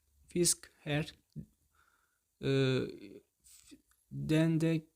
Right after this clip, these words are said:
ge-, gençti. Dünyanın bir numaralı kadın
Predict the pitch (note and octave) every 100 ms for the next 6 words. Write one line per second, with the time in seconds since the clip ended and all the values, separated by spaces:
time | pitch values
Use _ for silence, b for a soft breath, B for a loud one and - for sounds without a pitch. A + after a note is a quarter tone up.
0 | _ - B2 - _ - D3+ D3+ - -
1 | - - - _ _ _ - D3 C#3+ D3
2 | D3 F3 E3+ F3 F3 D3+ C#3+ B2+ D3 -
3 | C#3+ D3 D#3